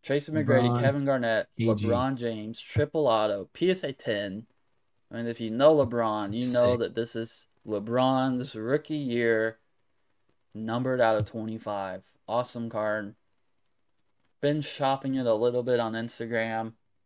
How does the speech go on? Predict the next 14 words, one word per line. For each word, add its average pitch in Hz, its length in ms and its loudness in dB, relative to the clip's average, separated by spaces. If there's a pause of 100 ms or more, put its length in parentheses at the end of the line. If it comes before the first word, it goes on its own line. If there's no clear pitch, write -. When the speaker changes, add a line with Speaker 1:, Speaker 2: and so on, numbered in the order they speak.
(520)
Speaker 1:
Uh, 107 120 -4
I 104 180 -4
think 123 340 -6
we, 117 360 -2
uh, 110 260 2
I 107 100 -4
think 120 220 -6
we 117 120 -4
made 117 260 -2
an 95 160 -12
excellent 107 480 -10
move 135 200 -4
on 160 140 -4
it. 180 140 -8